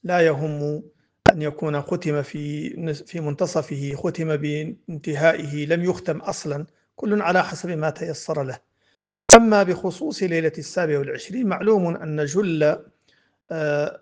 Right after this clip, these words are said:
آراء أهل العلم، بل أكثر الصحابة رضوان الله عليهم، على أنها أرجى الليالي أن تكون ليلة، ليلة القدر، لكن ليس في ذلك جزم، لأن الشيء إذا قال عنه النبي صلى الله عليه وسلم أن الله عز وجل أخفاه،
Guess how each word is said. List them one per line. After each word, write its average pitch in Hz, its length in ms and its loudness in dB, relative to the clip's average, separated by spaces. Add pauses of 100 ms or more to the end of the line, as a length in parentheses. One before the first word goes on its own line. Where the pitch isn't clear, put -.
آراء 175 340 2
أهل 156 260 -2
العلم، 151 440 -4
بل 165 400 -2 (380)
أكثر 190 320 -2
الصحابة 165 560 0 (100)
رضوان 143 320 -2
الله 147 340 0
عليهم، 170 400 -2
على 160 160 0
أنها 156 720 0
أرجى 170 260 2
الليالي 156 500 0
أن 160 80 -8
تكون 175 320 -6
ليلة، 165 260 -2 (280)
ليلة 170 300 -4
القدر، - 380 -12 (580)
لكن 170 240 2
ليس 214 240 -2
في 151 180 -4
ذلك 139 340 0
جزم، 135 340 -2 (600)
لأن 156 200 -8
الشيء 185 420 -2
إذا 151 220 2
قال 160 260 4
عنه 147 240 -2
النبي 147 380 -4
صلى 156 220 -6
الله 151 240 0
عليه 139 100 -4
وسلم 147 320 -6
أن 143 300 -6
الله 147 320 0
عز 143 220 -4
وجل 147 260 -2
أخفاه، 196 460 0